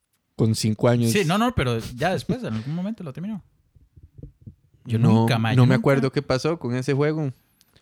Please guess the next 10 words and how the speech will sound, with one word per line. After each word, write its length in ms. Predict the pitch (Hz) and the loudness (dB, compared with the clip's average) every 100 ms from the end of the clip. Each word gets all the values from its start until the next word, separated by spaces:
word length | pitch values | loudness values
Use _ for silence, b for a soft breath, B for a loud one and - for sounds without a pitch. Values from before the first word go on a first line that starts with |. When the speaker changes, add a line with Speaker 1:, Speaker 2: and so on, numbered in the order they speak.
| - | -4
Speaker 1:
Yo 120 | 147 | -2
creo 220 | 165 - | 0 0
que 200 | - 147 | 2 2
de 200 | 143 143 | 2 0
fijo 320 | 123 160 175 147 | 0 2 2 2
en 140 | 127 | 2
algún 360 | 117 120 151 175 | 2 2 0 0
arranconazo 1160 | 147 127 120 113 110 117 110 120 143 - 185 196 B B B B 220 - | 0 2 2 0 0 0 2 2 2 2 0 0 B B B B -16 -10
después 580 | 127 120 139 120 131 139 | -2 -2 -2 0 0 0
de, 480 | 120 104 95 - | 0 -2 -4 -10